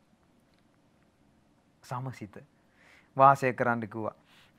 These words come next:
ආ, සාරිපුත්ත, ඔය විදිහට යම් කිසි කෙනෙක් ඉන්නවා නම්, සාරිපුත්තේ, යම් කෙනෙක්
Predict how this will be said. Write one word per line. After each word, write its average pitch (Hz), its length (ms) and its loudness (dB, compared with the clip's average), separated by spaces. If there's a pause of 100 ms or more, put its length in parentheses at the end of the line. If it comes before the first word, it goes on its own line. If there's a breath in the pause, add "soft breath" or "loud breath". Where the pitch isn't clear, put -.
ආ, 143 260 10
සාරිපුත්ත, 151 520 8
ඔය 151 220 4
විදිහට 165 360 0
යම් 143 220 2
කිසි 147 280 -4
කෙනෙක් 139 360 -6 (640)
ඉන්නවා 135 360 2
නම්, 151 160 -2
සාරිපුත්තේ, 131 640 2 (260)
යම් 123 200 -2
කෙනෙක් 170 320 -6